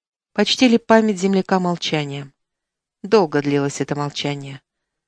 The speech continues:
Молча читали молитву. "Эх", наконец вздохнул почтальон Курман и насунул Тибетей на глаза.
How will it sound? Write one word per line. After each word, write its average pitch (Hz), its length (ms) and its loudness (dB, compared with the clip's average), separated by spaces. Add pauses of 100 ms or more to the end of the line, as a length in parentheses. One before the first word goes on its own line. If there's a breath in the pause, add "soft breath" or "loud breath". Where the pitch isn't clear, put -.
(180)
Молча 220 420 2
читали 156 440 -2
молитву. 143 580 -4 (1400 loud breath)
"Эх", 202 560 0 (540 loud breath)
наконец 170 500 0
вздохнул 175 560 0
почтальон 170 640 -2
Курман 180 560 -4 (680)
и 247 160 2
насунул 233 560 2
Тибетей 196 500 0
на 185 120 -2
глаза. 156 540 -2